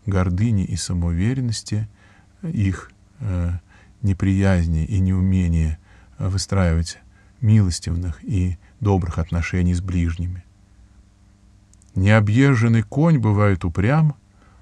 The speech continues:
а сын, оставленный на свою волю, делается дерзким. Итак, своеволие,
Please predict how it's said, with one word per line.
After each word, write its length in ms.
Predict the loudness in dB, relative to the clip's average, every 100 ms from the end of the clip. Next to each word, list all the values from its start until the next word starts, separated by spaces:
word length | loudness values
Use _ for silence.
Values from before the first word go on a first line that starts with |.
| -16
а 160 | -4 -2
сын, 380 | 0 2 2 2
оставленный 640 | 0 0 2 4 4 2 0
на 120 | 0
свою 360 | 0 0 0
волю, 500 | 0 2 2 2 0 -4 -20 _ _ -14 -6
делается 640 | -2 0 2 0 -2 -6
дерзким. 640 | -2 -2 -2 -6 -8 -8 -10 _ -20 -20 _ -20 _ -8
Итак, 560 | -8 0 0 0 -6 -20 _ _ _ -20 -14
своеволие, 920 | -4 0 0 0 0 0 -2 -4 -6